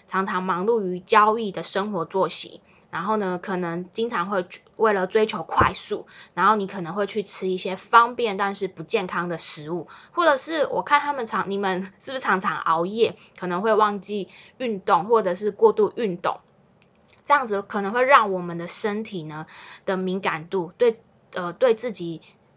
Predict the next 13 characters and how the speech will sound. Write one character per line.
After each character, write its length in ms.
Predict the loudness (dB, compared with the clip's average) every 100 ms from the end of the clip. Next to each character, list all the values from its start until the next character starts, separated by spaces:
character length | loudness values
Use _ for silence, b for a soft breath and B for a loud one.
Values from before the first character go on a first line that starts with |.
| _
的 140 | -6 -4
身 200 | -2 -2
体 140 | -2
的 120 | -6
敏 200 | -6 -6
感 200 | -6 -6
度 140 | -6 -4
就， 160 | -2
诶， 180 | -2 -4 -8
比 80 | -4
较 120 | -4
失 280 | -2 -6 -8
去， 340 | -6 -6 -6